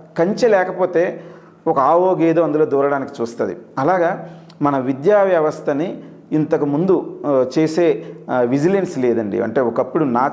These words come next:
చిన్నప్పుడు డిఈఓలు వచ్చి మమ్మల్ని ప్రశ్నలు అడుగుతుండేవాళ్ళు. అంటే మేము ఎ-, అంటే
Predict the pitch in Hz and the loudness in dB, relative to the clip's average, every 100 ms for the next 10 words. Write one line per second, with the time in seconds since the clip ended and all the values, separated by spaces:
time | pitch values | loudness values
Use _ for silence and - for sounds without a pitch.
0 | 156 156 170 143 165 143 139 160 208 202 | -2 -4 -4 -2 -2 -2 -4 0 0 0
1 | 185 - 208 175 165 160 - 196 185 170 | 0 -4 -4 -2 -2 -4 -4 -2 0 0
2 | 175 170 170 151 135 139 160 151 - - | 0 2 2 2 0 -2 -2 -2 -4 -12
3 | - - 127 123 135 123 127 120 117 | -14 -2 0 2 0 -2 -4 -2 -4